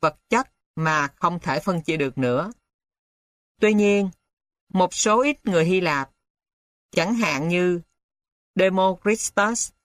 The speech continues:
lại cho rằng vật chất vốn có dạng hạt và vạn vật được tạo thành từ một số lớn các loại nguyên tử, atom khác nhau. Atom, theo tiếng Hy Lạp,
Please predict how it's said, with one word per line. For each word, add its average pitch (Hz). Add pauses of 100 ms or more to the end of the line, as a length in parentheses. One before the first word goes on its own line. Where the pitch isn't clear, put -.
(460)
lại 175
cho 214
rằng 170
vật 156
chất 226 (140)
vốn 196
có 262 (100)
dạng 143
hạt 143 (760)
và 165
vạn 156
vật 151 (320)
được 160
tạo 139
thành 147
từ 156
một 143
số 196
lớn 214 (100)
các 254
loại 135
nguyên 180
tử, 156 (640)
atom 165 (480)
khác 202
nhau. 156 (1000)
Atom, 196 (300)
theo 202
tiếng 226
Hy 220
Lạp, 147